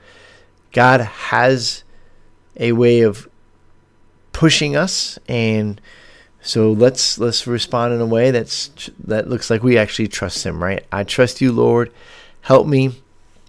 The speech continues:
even in this day. This is the day that you have made. Help me to rejoice and be glad in it,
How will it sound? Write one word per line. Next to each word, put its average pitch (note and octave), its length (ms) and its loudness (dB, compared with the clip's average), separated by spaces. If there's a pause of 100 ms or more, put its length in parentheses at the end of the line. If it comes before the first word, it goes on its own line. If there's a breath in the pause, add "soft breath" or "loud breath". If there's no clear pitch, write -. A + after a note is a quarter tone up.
(400)
even B2+ 240 4
in B2 120 2
this A#2 160 -2
day. A#2+ 180 2
This A2 220 -2
is A#2 140 -4
the A#2 80 -4
day A2+ 180 2
that G#2+ 120 -2
you G2+ 100 -2
have F#2+ 140 -2
made. A2+ 240 -2
Help D#3 280 4
me D3 200 -2
to A#2 180 -4
rejoice G#2+ 480 -2
and G#2+ 60 -4
be G#2 80 -2
glad G2+ 340 -2
in G2+ 140 -4
it, G2+ 180 -6